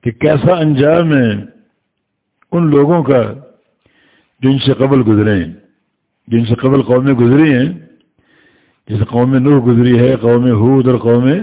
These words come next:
صالح گزری ہے، قوم لوط، اصحاب مدین وغیرہ، مؤتفقات،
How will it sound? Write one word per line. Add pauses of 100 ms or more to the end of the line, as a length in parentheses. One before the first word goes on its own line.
(280)
صالح
گزری
ہے، (1900)
قوم
لوط،
اصحاب
مدین
وغیرہ،
مؤتفقات،